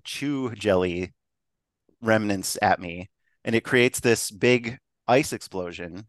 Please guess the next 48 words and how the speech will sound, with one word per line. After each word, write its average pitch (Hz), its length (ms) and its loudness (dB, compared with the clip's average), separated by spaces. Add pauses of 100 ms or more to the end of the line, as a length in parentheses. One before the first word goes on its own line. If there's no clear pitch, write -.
that 117 140 4
would 123 120 -2
just 120 300 -6
freeze 120 240 -6
me 117 80 -6
solid 143 340 4
and 104 120 -2
instantly 120 420 -6
kill 170 200 -6
me. - 200 -16 (640)
And, 120 140 2
like, 113 240 2
no 120 80 -2
matter 123 200 6
how 135 140 4
careful 139 440 0
I 104 260 4
was 98 240 -8
being, 104 560 -6 (520)
if 113 100 -6
I 123 80 6
wasn't 135 260 -2
paying 131 200 2
attention 123 340 -4
to, 113 160 -4
like, 101 260 4
all 123 180 6
six - 240 -6
enemies, 113 440 -2
one 127 120 -2
of 139 80 -4
them 131 140 -2
would 107 140 -2
just 104 240 -8 (140)
huck - 440 0 (420)
this 113 200 0
thing 156 200 2
from, 123 180 -2
like, 107 180 4
far 160 320 6
away, 107 420 4
and 107 100 -4
it 107 60 -6
would 107 140 -4
just - 360 -10
insta-kill 113 500 -6
me. - 300 -14
And, 104 600 2